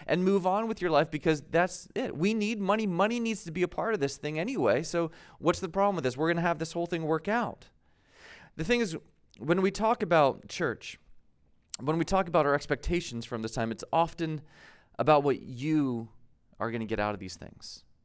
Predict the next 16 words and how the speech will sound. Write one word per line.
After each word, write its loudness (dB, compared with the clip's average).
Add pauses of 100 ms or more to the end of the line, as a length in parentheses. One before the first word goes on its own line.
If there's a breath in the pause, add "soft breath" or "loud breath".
(380)
right? 0
When 0
you 0
think -4
about 2
church, -4
when -4
you -4
think -4
about 2
the 0
model 2
that 4
we're -2
walking -4
through, -2